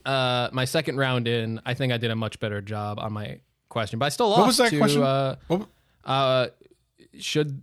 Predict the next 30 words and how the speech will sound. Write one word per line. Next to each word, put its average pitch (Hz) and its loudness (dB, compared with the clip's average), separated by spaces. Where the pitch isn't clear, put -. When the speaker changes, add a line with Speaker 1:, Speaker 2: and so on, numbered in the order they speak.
Speaker 1:
uh, 131 0
basically, 156 2
should 143 0
they 143 4
have 131 0
removed 127 2
the 131 0
headphone 113 -4
jack 107 -6
on 104 -6
phones? 98 -6
Speaker 2:
Oh. 101 -6
Speaker 1:
I 359 -2
thought 415 0
I 233 2
did 180 0
a 165 4
good 143 0
job 120 0
on 107 -4
that. 110 -6
I 127 -2
was 180 0
actually 196 -2
surprised 131 -2
I 113 -2
lost 104 -6
that, 107 -10
but, 104 -8
uh, 104 -8